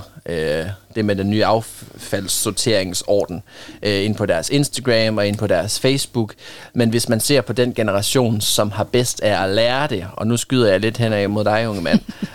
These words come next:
Speaker 1: Øhm, ja. <laughs> Siger han og kigger væk. Øhm, så, øh, så er det nok ikke dem, der er der mest, nødvendigvis.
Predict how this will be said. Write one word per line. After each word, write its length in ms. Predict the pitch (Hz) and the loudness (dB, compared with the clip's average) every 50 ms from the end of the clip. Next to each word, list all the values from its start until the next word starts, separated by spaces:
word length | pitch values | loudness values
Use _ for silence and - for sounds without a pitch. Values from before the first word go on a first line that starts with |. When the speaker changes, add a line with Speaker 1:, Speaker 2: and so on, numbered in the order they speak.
| - - - 107 | -12 -8 -2 0
Speaker 1:
Øhm, 500 | 107 104 101 98 98 95 85 107 113 117 113 113 - - | 2 4 4 4 2 2 2 2 2 4 4 2 2 0
ja. 100 | 120 120 95 - - _ - 135 - - - - - - - | 0 -2 -2 -6 -12 _ -2 0 2 2 2 2 0 0 0
<laughs> 640 | 160 135 269 170 - 294 - 170 - 208 196 175 147 | 0 0 2 2 2 0 0 0 -2 -2 -2 -6 -6
Siger 180 | - - 127 120 | 0 2 2 2
han 100 | 117 110 | 2 0
og 60 | 107 | -2
kigger 200 | 107 123 120 107 | -2 0 2 2
væk. 220 | 113 120 - - - - | 2 2 0 -4 -2 2
Øhm, 600 | 131 123 120 113 113 110 107 107 107 107 110 107 104 - - - - - - - - - - _ _ _ _ | 4 4 6 6 4 4 2 2 0 0 -2 -2 -6 -8 -16 -20 -20 -20 -20 -20 -20 -20 -20 _ _ _ _
så, 220 | - - - - 147 | -4 -2 2 4 4
øh, 440 | 143 147 147 139 123 113 107 90 - | 6 6 6 6 6 6 4 4 2
så 120 | - 147 | 0 2
er 40 | 143 | 4
det 80 | 143 | 4
nok 120 | 147 156 156 | 4 4 4
ikke 140 | 170 156 - | 0 0 2
dem, 160 | 175 165 170 165 | 2 2 4 2
der 60 | 156 | 2
er 100 | 151 156 | 2 2
der 180 | 160 165 160 | 2 2 2
mest, 680 | 156 156 160 180 180 - - - - - - - - - - _ _ _ _ - | 2 0 0 0 0 -2 -2 -4 -4 -4 -4 -6 -8 -12 -18 _ _ _ _ -2
nødvendigvis. 720 | 120 113 107 101 101 82 80 90 - - - - - | 0 2 2 0 -2 -2 -6 -6 -4 -4 -4 -4 -6